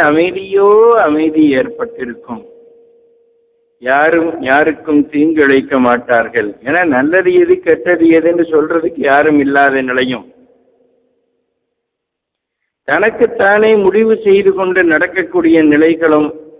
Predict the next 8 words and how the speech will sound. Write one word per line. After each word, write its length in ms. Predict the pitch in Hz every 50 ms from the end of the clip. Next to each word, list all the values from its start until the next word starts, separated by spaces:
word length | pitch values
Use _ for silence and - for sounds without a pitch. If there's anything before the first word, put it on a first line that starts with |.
| - - _ _ _ _ _ _ _ _ _ _ _ _
அதிகமாகிவிடும் 1040 | 117 123 135 156 170 180 175 160 156 156 151 151 151 160 147 139 147 147 151 156 160 151 -
என்கிற 360 | 139 135 139 147 143 147 143 143 139
காரணத்தினால் 800 | - 135 127 123 123 120 120 113 - - 120 120 117 110 104 98 87 - _ _
கிட்டத்தட்ட 580 | - 139 147 151 - 185 170 - 165 151 160 175 156
பைத்தியக்காரர்கள் 1300 | - - 147 165 185 165 - - 196 190 190 180 - - 170 151 143 143 139 135 127 127 131 139 131 123
மாத்திரம் 560 | 120 120 127 127 127 - 139 123 117 113 107 - - _ _ _ _ _ _ _ _ _ _ _ _ _ _ _ _ _ _ _ _ _ _ -
உலகத்தில் 500 | 117 127 143 147 156 139 - 139 131 123
இருக்கக்கூடிய 580 | 123 120 123 123 139 123 - - 123 120 120